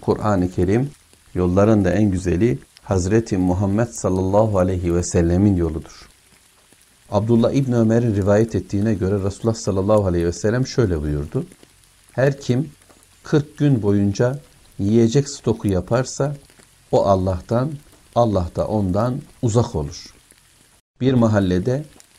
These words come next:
bir kişi dahi aç kalsa Allah o mahalle sakinlerinden uzak olur.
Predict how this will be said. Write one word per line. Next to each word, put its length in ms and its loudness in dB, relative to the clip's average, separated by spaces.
bir 240 2
kişi 300 -4
dahi 420 2
aç 220 -4
kalsa 540 -4
Allah 460 0
o 120 2
mahalle 600 0
sakinlerinden 1040 0
uzak 340 -4
olur. 360 -12